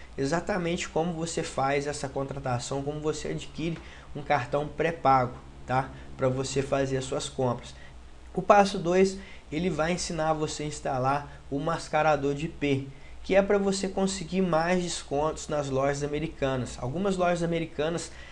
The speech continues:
elas praticam preços diferenciados pra quem mora nos Estados Unidos. E com esse mascarador de I P, você consegue, é,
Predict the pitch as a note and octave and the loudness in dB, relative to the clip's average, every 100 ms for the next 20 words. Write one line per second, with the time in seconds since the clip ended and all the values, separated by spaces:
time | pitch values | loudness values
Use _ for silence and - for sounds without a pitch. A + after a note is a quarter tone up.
0 | - - C3 C#3+ D3 - E3+ F3 - F#3 | -16 -4 2 2 2 0 -2 -2 -4 -2
1 | G3+ - - E3+ E3+ E3 - E3+ E3+ - | -2 0 2 2 0 -4 0 0 0 0
2 | D3 C#3+ D#3+ D#3+ - D3+ E3+ F3 D3+ D#3 | 2 4 4 2 -2 -2 0 0 4 4
3 | D#3+ D#3+ - D#3 D#3 F3 E3+ D3+ C#3 - | 4 0 0 2 2 -2 0 -2 -2 -8
4 | - - - - - E3+ E3 A3 G#3+ G#3 | -12 -16 -16 -16 -10 -6 2 4 6 4
5 | A3 G3 - F3+ F3 E3 E3+ E3+ - D#3 | 2 0 2 2 2 2 -2 -2 0 4
6 | G3 G3 - - - - - - - - | 4 0 -10 -16 -18 -18 -18 -18 -14 -4
7 | C#3+ C#3+ D#3 E3 D#3 D#3 D#3 D#3 D#3 - | -2 0 0 0 2 2 2 2 0 0
8 | D3+ D3 D3 C#3+ C3 | 2 4 6 6 6